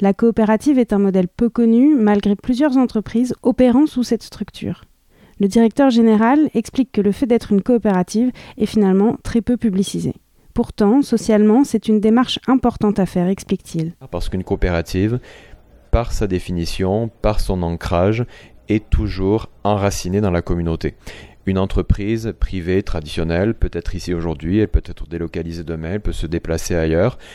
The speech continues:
Speaker 2: Ça se fait fréquemment, on le voit. Une entreprise coopérative qui s'appuie sur un bassin de membres est enracinée pour toujours. Elle n'est pas délocalisable.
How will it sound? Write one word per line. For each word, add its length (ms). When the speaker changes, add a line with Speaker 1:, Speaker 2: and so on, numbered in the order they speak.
Speaker 2:
Ça 140
se 160
fait 240
fréquemment, 540
on 20
le 100
voit. 240
Une 80
entreprise 440
coopérative 680
qui 120
s'appuie 320
sur 180
un 60
bassin 340
de 120
membres 440
est 160
enracinée 580
pour 220
toujours. 460
Elle 160
n'est 140
pas 280
délocalisable. 720